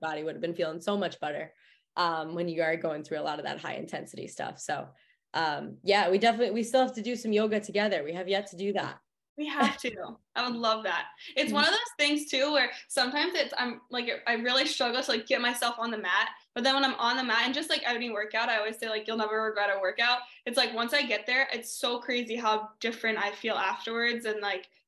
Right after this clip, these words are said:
Speaker 2: completely changes the tra-, trajectory of my day. So I feel like
Speaker 1: Mm-hmm.
Speaker 2: any of you that are, like, kind of flirting with the idea of doing it, like, try it, and I promise you won't regret it.
Speaker 1: Yeah, I completely agree with that. That's the best way to put it. It's the same thing as visualization, right?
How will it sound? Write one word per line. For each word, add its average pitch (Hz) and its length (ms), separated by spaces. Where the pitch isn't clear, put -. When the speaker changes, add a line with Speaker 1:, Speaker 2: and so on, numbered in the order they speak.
Speaker 2:
completely 277 380
changes 233 440
the 226 100
tra-, 208 300
trajectory 214 480
of 190 100
my 185 160
day. 190 300
So - 200
I - 500
feel 233 100
like 202 120
Speaker 1:
Mm-hmm. 175 80
Speaker 2:
any 254 160
of 262 100
you 277 160
that 254 120
are, 240 80
like, 233 160
kind 233 160
of 233 80
flirting 226 300
with 233 80
the 226 80
idea 220 280
of 214 60
doing 202 240
it, 226 100
like, 196 200
try 202 320
it, 226 180
and 202 160
I 190 100
promise 190 420
you 190 60
won't - 120
regret 85 240
it. - 120
Speaker 1:
Yeah, 170 340
I 180 120
completely 180 480
agree 160 220
with 151 120
that. 143 180
That's - 160
the - 80
best 165 220
way 151 80
to 147 80
put 147 180
it. 147 80
It's - 80
the 196 60
same 226 240
thing 220 140
as 208 100
visualization, 190 720
right? 170 320